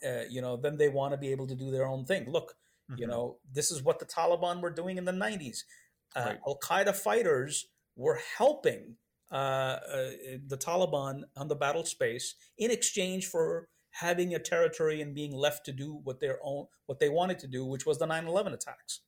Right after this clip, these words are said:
Speaker 2: Right.
Speaker 1: And, and if you remember, uh, a, a prominent anti-Taliban commander, uh,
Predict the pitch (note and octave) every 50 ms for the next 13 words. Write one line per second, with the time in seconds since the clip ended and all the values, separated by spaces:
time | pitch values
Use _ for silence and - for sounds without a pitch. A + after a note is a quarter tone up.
0 | _ _ _ _ _ _ - D3 - - - D#3 D#3 D#3 E3 D#3+ - - E3+ D#3+
1 | D#3+ D3+ - F3+ E3+ D#3 D#3+ E3 F#3+ A3 G#3+ F#3+ F3 D3+ D3+ D3+ - - - _
2 | _ _ - C#3 C#3 C#3 C#3 C#3 C#3 C#3 - - - C3 - - C#3+ - - -
3 | F#3+ G3 G#3+ A3 A3+ A#3 A3 - - - E3+ F3+ F3 F#3 - - D#3+ D#3+ D#3+ D#3+
4 | D#3 D#3 D3+ D3+ D3 - - D3 C#3+ D3+ E3+ F3+ F3+ D#3 C#3 B2 A#2 A#2+ - -
5 | - A#2+ A#2+ A#2+ A#2+ A#2